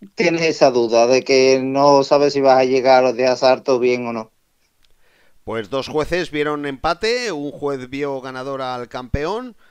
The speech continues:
Speaker 2: Eh,
Speaker 1: Ujú.
Speaker 2: ¿quiere decir que ahora sabrías en un s-,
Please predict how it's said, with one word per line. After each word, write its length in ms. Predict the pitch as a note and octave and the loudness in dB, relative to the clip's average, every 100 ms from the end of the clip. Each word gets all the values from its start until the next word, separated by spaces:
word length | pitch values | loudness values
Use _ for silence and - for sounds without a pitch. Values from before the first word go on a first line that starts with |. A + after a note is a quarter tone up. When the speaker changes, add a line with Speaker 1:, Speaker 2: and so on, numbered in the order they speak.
| _ - | _ -14
Speaker 2:
Eh, 760 | A#2+ A#2+ A#2 A2+ A2+ A2+ D3+ G3+ | -8 -6 -4 -4 -4 -6 -8 -12
Speaker 1:
Ujú. 80 | A#2+ | -14
Speaker 2:
¿quiere 240 | C#3 D3+ | -8 -4
decir 460 | D#3+ D3+ E3 G#3 G#3+ | -2 -4 -4 -6 -6
que 460 | F3+ D#3+ D#3 D3 - | -8 -6 -6 -8 -10
ahora 320 | B2 D#3+ F3+ | -4 -2 -4
sabrías 640 | - D#3+ D#3 F3 F3 D#3 D3+ | -4 -6 -4 -2 -2 -4 -6
en 80 | D#3 | -8
un 140 | D#3+ | -8
s-, 160 | - | -10